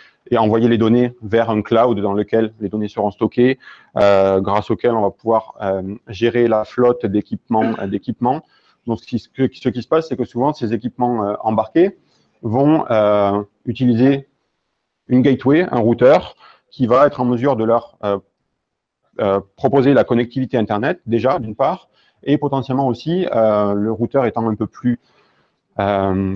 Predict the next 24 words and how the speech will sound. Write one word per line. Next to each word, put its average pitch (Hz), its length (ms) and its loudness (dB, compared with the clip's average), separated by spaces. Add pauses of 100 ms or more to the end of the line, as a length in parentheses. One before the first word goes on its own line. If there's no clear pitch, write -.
capable, 147 460 4
un 113 40 0
peu 110 120 -4
plus 120 120 -8
puissant 156 440 -2
que 139 200 0
ces 127 220 -4
équipements 131 320 -4
embarqués 127 480 0
où 117 160 0
il 107 80 0
y 110 80 2
a 113 180 2
que 117 140 -4
quelques 113 380 -2
kilos, 120 480 2
euh, 104 160 4
de, 101 380 2
de, 101 200 0
de 104 100 -2
mémoire, 110 460 0
euh, 98 320 0
et, 98 320 -4
euh, - 140 -6